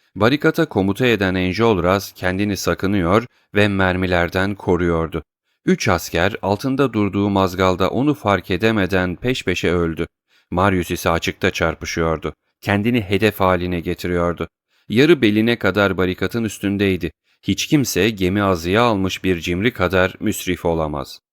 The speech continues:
Bir çatışma sırasında hiç kimse düşlere dalmış biri kadar tehlikeli olamaz.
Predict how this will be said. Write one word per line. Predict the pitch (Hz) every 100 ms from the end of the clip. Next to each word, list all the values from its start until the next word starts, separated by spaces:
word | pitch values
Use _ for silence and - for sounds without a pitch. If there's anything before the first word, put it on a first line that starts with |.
| _ _ _
Bir | 92 151
çatışma | 143 - 92 - 123
sırasında | - 90 - 90 92
hiç | 101 95
kimse | - 147 - 95
düşlere | 95 92 110 131 120
dalmış | 101 104 131 -
biri | 101 123
kadar | 160 107 95 104 104 -
tehlikeli | - 87 95 - 90 92 -
olamaz. | - 87 80 73 65 - -